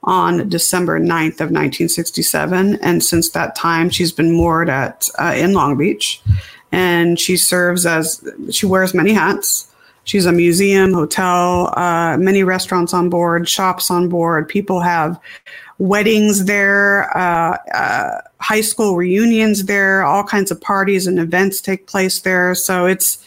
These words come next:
it's, it's pretty much the, the shining diamond of Long Beach. So if you have not been to the Queen Mary,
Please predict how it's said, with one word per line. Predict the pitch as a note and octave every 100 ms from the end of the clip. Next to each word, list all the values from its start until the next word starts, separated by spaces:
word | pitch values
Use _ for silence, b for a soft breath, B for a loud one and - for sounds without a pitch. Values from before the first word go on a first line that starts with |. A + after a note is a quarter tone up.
| B B B
it's, | - - -
it's | - - - - - _ _ -
pretty | D4+ D4
much | A3+ G#3 G#3+ -
the, | G3 F#3+ F#3+
the | F3+
shining | F#3+ - G3 G3 F#3
diamond | E3+ E3+ F3 E3+
of | D#3+
Long | D3+ D3+ C3+
Beach. | A2+ G#2 -
So | - F3+ F3
if | E3+
you | F#3+
have | F3+ A#3+ C#4
not | C#4 C4 C4
been | A#3 G#3+ G3+
to | F#3+
the | F3+
Queen | - G3 F#3+
Mary, | D#3 C3 B2+ D#3+ E3+